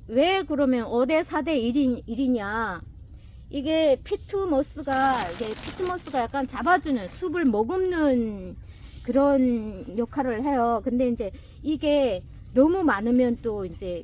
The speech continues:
그 조금 물을 가능성도 있고 좀 그렇습니다. 이제 물을 너무 잡고 있기 때문에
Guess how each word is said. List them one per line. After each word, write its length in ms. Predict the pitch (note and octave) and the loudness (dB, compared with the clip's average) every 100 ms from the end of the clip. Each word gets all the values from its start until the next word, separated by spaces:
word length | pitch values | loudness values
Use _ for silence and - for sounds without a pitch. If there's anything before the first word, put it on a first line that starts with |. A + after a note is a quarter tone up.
| - | -10
그 200 | G3 F#3 | -10 -8
조금 260 | C4+ C4 A#3 | -6 0 2
물을 1000 | B3+ E4+ F4+ D4 A3+ G3+ F3 - - F3 | 4 4 4 2 2 0 -4 -10 -12 -10
가능성도 600 | A#3+ C4+ C#4+ C4+ A3 G3+ | -2 2 2 0 -4 -6
있고 440 | F3 - D4+ F#4 - - - - | -8 -4 -4 -4 -10 -16 -16 -6
좀 160 | A#3+ A3 | -6 -4
그렇습니다. 580 | B3 B3+ B3 G#3+ F#3 F3 | 2 0 0 -10 -8 -10
이제 220 | E3+ F3 | -10 -14
물을 320 | F3 G#3 A#3+ | -12 -4 -2
너무 260 | G3+ B3 C#4+ | 0 0 0
잡고 400 | A#3+ - - A#3 | -4 -14 -8 -8
있기 200 | G#3+ A#3 | -6 -12
때문에 720 | - G3+ F#3+ F#3+ G#3 A3 | -10 -10 -10 -10 -10 -10